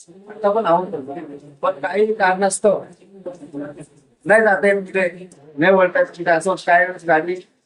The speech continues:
टर्न असतो, ते टर्न मारता येत नाही. त्याचं कारण काय असतं?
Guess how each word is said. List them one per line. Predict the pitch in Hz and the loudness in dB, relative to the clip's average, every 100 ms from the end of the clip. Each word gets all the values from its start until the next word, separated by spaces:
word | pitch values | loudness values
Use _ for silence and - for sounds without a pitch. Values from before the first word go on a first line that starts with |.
| - | -2
टर्न | 185 190 | 0 0
असतो, | 175 175 | -2 -6
ते | 190 | -6
टर्न | 190 185 | -2 -2
मारता | 180 160 170 | 0 0 -2
येत | 202 196 | -6 -6
नाही. | 170 - - - _ _ _ _ | -10 -14 -18 -20 _ _ _ _
त्याचं | 165 196 | -2 0
कारण | 180 180 202 | 0 0 2
काय | 196 170 | 2 2
असतं? | - 151 | 0 -4